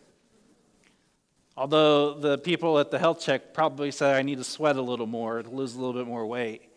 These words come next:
But I was reminded of this story.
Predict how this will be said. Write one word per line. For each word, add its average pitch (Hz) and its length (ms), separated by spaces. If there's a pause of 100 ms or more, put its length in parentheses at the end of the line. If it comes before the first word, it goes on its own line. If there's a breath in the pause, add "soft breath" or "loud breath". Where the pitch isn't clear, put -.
(1200 soft breath)
But 202 100
I - 20
was 247 140
reminded 294 320
of 311 60
this 269 180
story. 120 520